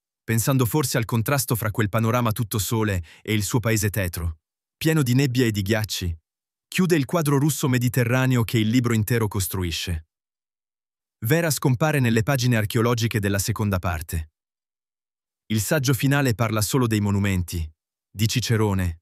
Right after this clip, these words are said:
di Diodoro, di Tucidide. Di lei resta la dedica iniziale e l'eco delle sue esclamazioni di stupore.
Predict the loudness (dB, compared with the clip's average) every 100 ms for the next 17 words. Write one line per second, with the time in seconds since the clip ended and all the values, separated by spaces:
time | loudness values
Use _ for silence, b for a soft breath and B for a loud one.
0 | _ -4 0 2 2 0 0 -4 -6 _
1 | _ -2 0 0 0 -2 -2 -2 -4 -6
2 | _ _ _ _ _ _ _ _ _ -6
3 | 0 2 2 2 2 0 0 2 2 2
4 | 2 2 0 -2 -2 -2 -4 -8 _ _
5 | _ 0 4 2 2 0 0 0 0 -2
6 | 0 0 0 -2 0 0 0 -2 -4 -4
7 | -4 -4 -6